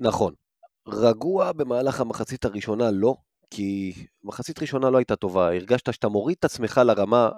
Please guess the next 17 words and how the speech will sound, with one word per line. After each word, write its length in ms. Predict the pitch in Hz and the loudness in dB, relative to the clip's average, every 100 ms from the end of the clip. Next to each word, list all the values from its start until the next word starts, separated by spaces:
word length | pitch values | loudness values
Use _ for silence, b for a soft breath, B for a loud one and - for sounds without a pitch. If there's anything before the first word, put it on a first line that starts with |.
| - | 2
בוא, 320 | 190 139 117 | 4 4 2
אתה 140 | - | -2
יודע 200 | 117 156 | 0 2
מה, 120 | 151 117 | 2 0
צריך 180 | 120 | 0
להגיד 180 | 120 107 | -2 -2
את 40 | - | -2
האמת, 240 | 87 85 92 | -2 -2 -4
וילרבן, 460 | 101 101 123 143 131 | -2 2 4 4 0
כמו 160 | 107 | -8
שאמרתי 360 | 101 101 101 104 | -2 0 0 2
על 120 | 92 | 2
אלבה, 220 | 120 123 107 | 4 4 2
הסיבוב 320 | 107 107 104 | 0 -6 -4
הזה, 140 | 104 107 _ _ _ _ _ _ _ | -4 -6 _ _ _ _ _ _ _
מביכה. 360 | 104 113 117 110 - _ _ _ _ _ - | -2 0 0 -2 -4 _ _ _ _ _ -4
מביכה. 320 | 123 143 | -2 0